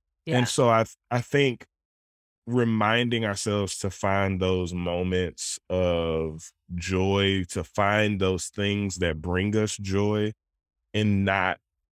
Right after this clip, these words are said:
Speaker 2: reveling in that constant state of confusion and annoyance and, I don't know, that negative energy that I feel like is flowing from the world. I follow people, like, on Instagram who I feel like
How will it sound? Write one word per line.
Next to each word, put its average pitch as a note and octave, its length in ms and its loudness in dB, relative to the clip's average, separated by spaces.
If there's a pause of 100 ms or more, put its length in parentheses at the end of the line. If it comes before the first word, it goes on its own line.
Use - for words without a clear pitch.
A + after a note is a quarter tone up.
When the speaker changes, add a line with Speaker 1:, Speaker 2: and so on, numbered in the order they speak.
(200)
Speaker 2:
reveling G2+ 800 0 (140)
in F#2 800 -2 (840)
that F2 480 -2 (220)
constant G#2 720 -2
state - 580 -2 (100)
of F2+ 680 -2 (260)
confusion A2 920 0
and F2 140 -4
annoyance F#2+ 880 -2
and, E2+ 480 -2
I - 120 -8
don't F3 120 2
know, A2 200 4 (260)
that G2 200 0
negative G#2 560 2
energy G2 420 0
that F2+ 160 0
I F2 80 0
feel F2+ 140 -4
like E2+ 180 -2
is F2 120 -8
flowing F#2+ 360 -2
from F#2 180 -4
the F2+ 100 -2
world. F2+ 400 0 (100)
I - 40 -12
follow C3 240 4
people, A#2+ 260 -2
like, G2 160 -2
on F2+ 140 -4
Instagram F2+ 800 0 (580)
who C3+ 240 2
I G2+ 120 2
feel A2 240 0
like G2 360 0